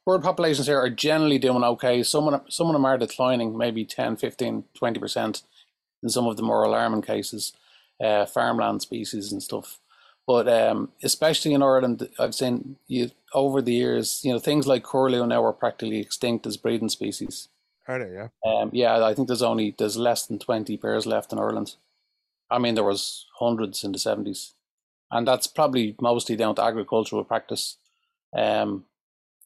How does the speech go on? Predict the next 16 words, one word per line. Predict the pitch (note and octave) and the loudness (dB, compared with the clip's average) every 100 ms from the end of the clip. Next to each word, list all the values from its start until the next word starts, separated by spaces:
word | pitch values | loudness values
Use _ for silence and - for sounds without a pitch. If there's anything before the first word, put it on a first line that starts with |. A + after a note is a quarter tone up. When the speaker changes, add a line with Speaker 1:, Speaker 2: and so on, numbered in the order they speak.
| _ - | _ -2
Speaker 1:
land | C#3 D3 C#3+ C3 | 0 2 4 2
is, | A2+ G#2+ - - - - - | 2 0 -4 -6 -14 -14 -2
land | C#3 D3+ C3 | 0 2 2
use | B2 A#2+ A2 | 2 2 0
is, | A#2 G#2+ | -4 -4
is | - A2 | -6 -4
a | |
big | G#2+ G#2 | -4 -4
problem. | A#2+ G#2+ G2 - _ _ | -2 -2 -4 -8 _ _
And, | G#2+ G2+ | -6 -4
you | A2 | -2
know, | G#2+ | -2
changing | G#2+ A#2+ A2+ G#2+ | -2 -2 -2 -2
methods | A2 A2 G2+ | -2 -4 -6
of | G#2+ | -2
agriculture, | A#2 A#2 G#2 B2 A2+ A#2+ A2+ | -2 -2 -2 -2 0 0 -2